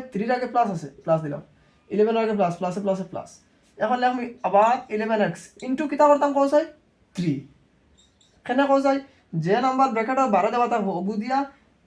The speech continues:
একবার ব্র্যাকেটের ভিতরে একটা, একটা পদরে একবার into করমু, আরেকবার আরেকটা পদরে, আরেকবার আরেকটা পদরে into করমু। ঠিক আছে? ওই একটা হয়ে গেল, ওই একটা হয়ে গেল,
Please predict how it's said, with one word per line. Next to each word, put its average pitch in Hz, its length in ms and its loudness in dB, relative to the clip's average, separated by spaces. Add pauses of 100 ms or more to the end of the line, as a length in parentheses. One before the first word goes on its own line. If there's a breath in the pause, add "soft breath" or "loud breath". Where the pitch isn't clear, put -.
(140)
একবার 214 380 2
ব্র্যাকেটের 233 360 0
ভিতরে 240 200 0 (100)
একটা, 240 160 -2 (200)
একটা 254 160 -4 (160)
পদরে 233 300 4
একবার 214 200 0 (100)
into 226 240 0
করমু, 214 240 2 (160)
আরেকবার 208 340 0
আরেকটা 226 320 -4
পদরে, 214 240 4 (160)
আরেকবার 196 360 -4
আরেকটা 214 300 -4
পদরে 202 180 -2 (200)
into 151 200 -8
করমু। 135 160 -12 (140)
ঠিক 214 180 -2
আছে? 262 120 -2 (1800)
ওই 220 140 4
একটা 226 160 -2
হয়ে 214 160 0
গেল, 226 120 -2 (220)
ওই 202 140 2
একটা 214 140 -4
হয়ে 214 160 0
গেল, 220 100 -4